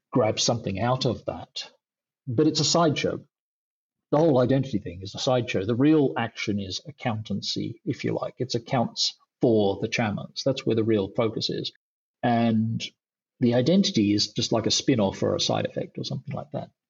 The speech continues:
But it's a very important one because the whole world is out there saying, "Oh, I could solve my problem if I had an identity solution."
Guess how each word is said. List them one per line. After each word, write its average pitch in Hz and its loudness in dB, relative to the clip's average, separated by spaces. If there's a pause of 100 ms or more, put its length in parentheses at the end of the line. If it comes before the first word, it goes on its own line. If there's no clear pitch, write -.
(200)
But 131 2
it's 135 2
a - 4
very 160 4
important 131 2
one - -8
because 123 0
the 120 0
whole 143 4
world 135 2 (100)
is 123 0
out 151 -2
there 101 2
saying, 117 0 (140)
"Oh, 160 2
I 196 4
could 160 0
solve 151 2
my 117 2
problem 139 0 (760)
if 190 4
I 135 4
had 123 2
an 110 0
identity 120 0
solution." - -8